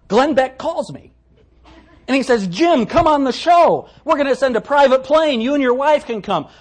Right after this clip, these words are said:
We're gonna put you up in a hotel. But before you do that, how about you come over to the house and hang out?" How many of you see that's different?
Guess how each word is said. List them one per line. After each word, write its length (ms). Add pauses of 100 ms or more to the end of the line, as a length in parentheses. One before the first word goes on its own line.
We're 120
gonna 140
put 240
you 80
up 120
in 80
a 80
hotel. 360
But 120
before 260
you 80
do 120
that, 180 (240)
how 80
about 240
you 60
come 160
over 160
to 60
the 100
house 280
and 80
hang 280
out?" 380 (4000)
How 80
many 120
of 0
you 60
see 120
that's 240
different? 560